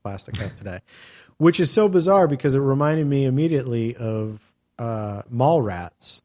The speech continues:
and, uh, uh, Jason Lee's character walks around and is always drinking out of a Dixie cup in that movie. That's one of his little quirks. Um,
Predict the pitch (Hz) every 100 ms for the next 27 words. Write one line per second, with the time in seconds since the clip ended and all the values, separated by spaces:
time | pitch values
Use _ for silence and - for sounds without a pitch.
0 | 117 113 110 107 104 101 _ _ _ _
1 | _ - 110 101 101 101 _ _ _ -
2 | 117 107 107 147 135 127 139 160 - 110
3 | 107 113 104 110 110 - 113 110 107 104
4 | 110 110 107 - 107 117 104 101 95 113
5 | - 107 - - _ _ _ _ _ 113
6 | 104 98 101 92 - - _ 101 110 104
7 | 101 98 101 101 98 - 110 - - _
8 | _ _ _ _ - 127 131 127 120